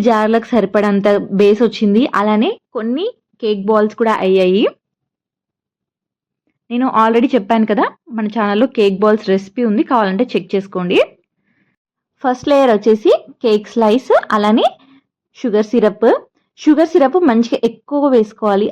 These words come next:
అప్పుడే దానికి స్మూత్‌నెస్ చాలా బాగుంటుంది, మంచిగా స్మూత్‌గా ఉంటుంది.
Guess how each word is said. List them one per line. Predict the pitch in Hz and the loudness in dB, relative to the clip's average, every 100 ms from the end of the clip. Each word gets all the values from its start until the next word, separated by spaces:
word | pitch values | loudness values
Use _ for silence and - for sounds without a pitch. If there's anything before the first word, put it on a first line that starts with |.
| - | -6
అప్పుడే | 190 247 320 262 | -2 0 2 2
దానికి | 220 240 233 | 2 0 -4
స్మూత్‌నెస్ | 220 220 226 247 240 - | -2 -2 0 -2 -2 -4
చాలా | - 220 214 | -4 -2 0
బాగుంటుంది, | 202 202 196 185 185 466 - _ _ _ _ _ _ _ | 0 0 -2 0 2 0 -4 _ _ _ _ _ _ _
మంచిగా | 220 233 294 294 - | -12 -4 -2 -2 -4
స్మూత్‌గా | 240 254 277 262 277 214 | -2 0 0 0 0 2
ఉంటుంది. | 202 196 208 | 2 2 2